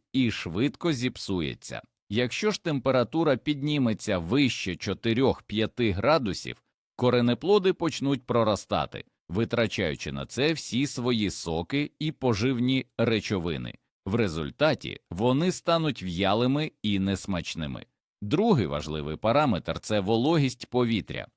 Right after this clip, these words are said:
Оптимальний показник — дев'яносто-дев'яносто п'ять відсотків.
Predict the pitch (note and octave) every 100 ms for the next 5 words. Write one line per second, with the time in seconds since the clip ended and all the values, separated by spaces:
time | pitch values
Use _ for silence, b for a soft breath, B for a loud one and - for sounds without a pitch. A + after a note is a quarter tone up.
0 | _ _ _ B2+ - - B2+ A#2 C3 A2
1 | F2 D2 D2 D#2 D2+ B2 E3 - _ F2
2 | F#2 B2+ C3 G3 F#3 - D#3+ A#2 A#2 G#2+
3 | C3+ C#3 - G#2 - F2+ F2 D#2 E2+ F2
4 | - C2+ - A1+ -